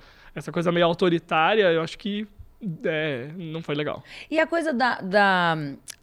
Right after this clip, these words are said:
Speaker 2: Da, do Breno e Matheus não terem entendido a dinâmica, e aí com
Speaker 1: Uhum.
Speaker 2: isso, é, Albert e Adriana acabaram na, na D R. Você acha que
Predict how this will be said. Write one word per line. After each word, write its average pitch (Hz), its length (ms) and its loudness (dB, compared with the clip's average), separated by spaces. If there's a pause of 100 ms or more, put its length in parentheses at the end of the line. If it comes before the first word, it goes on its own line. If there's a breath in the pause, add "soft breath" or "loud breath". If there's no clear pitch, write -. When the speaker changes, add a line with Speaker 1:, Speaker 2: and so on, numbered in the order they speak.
(180)
Speaker 2:
Da, 160 400 -2
do 160 100 -4
Breno 190 200 -2
e 202 40 -4
Matheus 190 280 -2
não 196 120 -6
terem 214 240 -2
entendido 190 960 -2
a 165 80 4
dinâmica, 170 680 -2
e 156 120 -2
aí 170 160 -4
com - 160 -6
Speaker 1:
Uhum. 175 60 0 (220)
Speaker 2:
isso, 170 400 0 (400 loud breath)
é, 139 720 -4
Albert 143 520 0
e 160 40 0
Adriana 147 360 -2
acabaram 139 560 -2
na, 135 260 -6
na 147 160 -6
D 139 140 -4
R. 175 420 6 (760 loud breath)
Você - 220 6
acha 226 320 8
que 208 320 0